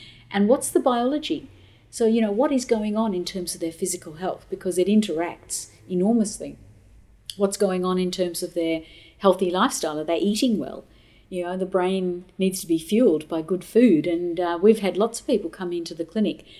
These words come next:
who say things like, you know, "I've gained weight and so I've gone on this, this diet." And you look at what they're eating and it's kind of one lettuce leaf every now and again. And of course, this person feels miserable.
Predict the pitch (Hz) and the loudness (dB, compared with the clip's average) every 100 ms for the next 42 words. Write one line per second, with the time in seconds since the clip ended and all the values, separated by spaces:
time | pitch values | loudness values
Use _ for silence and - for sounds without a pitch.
0 | - - - - 196 202 208 214 170 170 | -20 -20 -10 -4 0 4 4 2 -4 -4
1 | 170 175 175 165 165 202 190 185 175 170 | -6 -6 -4 -2 -2 -2 0 0 -2 0
2 | 165 165 - - - - _ - 175 170 | 0 0 -4 -12 -20 -20 _ -2 2 2
3 | 170 - 175 170 165 175 170 175 175 165 | 0 -2 0 -2 -2 -4 -2 -2 0 0
4 | 165 165 - - 170 - 175 208 180 - | 0 -2 -8 -10 -8 -6 -6 -4 -4 -4
5 | 175 175 185 185 180 165 165 196 220 160 | -4 -4 -4 -4 -4 -2 0 0 0 -4
6 | 160 160 160 - - 170 151 165 170 156 | -4 -4 -6 -10 -8 -8 -4 -4 -2 -2
7 | 180 196 - 151 156 156 151 156 147 147 | -2 -4 -6 -8 -6 -6 -6 -6 -8 -6
8 | 156 170 151 185 - 381 381 220 208 170 | -4 -2 -2 -2 0 2 2 0 0 0
9 | 165 160 156 156 165 165 147 139 143 | -2 -8 -8 -4 -2 -2 -4 -6 -10